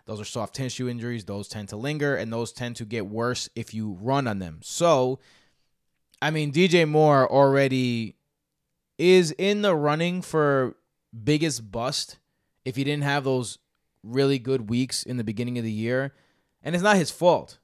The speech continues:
He's still a great player. It's just that his team is just a shit show when it comes to the quarterback position. Um, I mean,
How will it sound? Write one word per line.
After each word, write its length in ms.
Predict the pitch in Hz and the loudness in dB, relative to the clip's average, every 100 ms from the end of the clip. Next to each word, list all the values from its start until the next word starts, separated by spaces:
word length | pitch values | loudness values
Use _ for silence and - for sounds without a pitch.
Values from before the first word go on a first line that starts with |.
| _ | _
He's 200 | - 139 | -8 -4
still 160 | 165 156 | 0 0
a 60 | |
great 220 | 131 117 | 0 -4
player. 320 | 117 175 151 113 | 2 4 4 0
It's 100 | 127 | -6
just 140 | 117 | -6
that 180 | 123 104 | -6 -6
his 200 | 117 107 | -6 -8
team 260 | - 147 120 | -6 -6 -6
is 260 | 104 - - _ _ _ _ - | -8 -10 -14 _ _ _ _ -6
just 360 | 131 104 - - | -4 -4 -6 -8
a 220 | 110 107 - | -4 -4 -6
shit 380 | - - 156 160 | -8 -4 0 0
show 400 | - 123 104 92 _ - | 0 -2 -2 -6 _ -10
when 140 | 117 | -8
it 40 | |
comes 180 | 113 127 | -4 -4
to 60 | 98 | -6
the 60 | 104 | -2
quarterback 400 | 139 135 107 - | 2 2 0 -6
position. 440 | 98 98 98 95 - _ - _ _ _ _ | -10 -10 -10 -12 -16 _ -20 _ _ _ _
Um, 460 | - 110 113 107 104 _ _ _ | -8 -4 -4 -4 -8 _ _ _
I 80 | 113 | -8
mean, 340 | 123 120 110 | -4 -4 -6